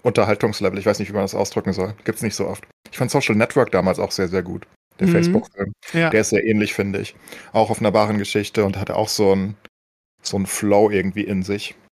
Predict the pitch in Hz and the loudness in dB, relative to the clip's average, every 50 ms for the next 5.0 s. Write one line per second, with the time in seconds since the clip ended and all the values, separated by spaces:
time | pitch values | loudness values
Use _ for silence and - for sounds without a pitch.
0 | _ _ _ - 98 87 87 92 92 92 101 104 104 _ _ _ _ _ _ _ | _ _ _ -2 0 0 0 0 0 -2 -4 -8 -12 _ _ _ _ _ _ _
1 | _ _ _ _ _ _ - - - 107 104 101 - - 110 107 104 101 101 107 | _ _ _ _ _ _ -6 -2 0 0 0 0 -2 0 2 2 2 4 4 2
2 | 107 110 - 117 107 101 107 104 104 - 123 117 110 117 123 113 - - 101 - | 2 2 2 2 2 0 0 0 0 0 0 -2 0 2 0 0 0 0 -2 -2
3 | 101 - - 98 98 101 98 - 107 101 - 104 107 131 202 196 139 139 - 139 | -4 -4 -4 -4 -4 -6 -6 -6 -8 -6 -2 0 2 2 4 4 4 4 4 2
4 | 131 190 175 170 127 131 120 107 - - - 160 143 135 135 131 135 139 - | 0 -2 -2 -2 -2 -4 -4 -6 -8 -6 -4 -2 0 0 0 -2 -4 -6 -8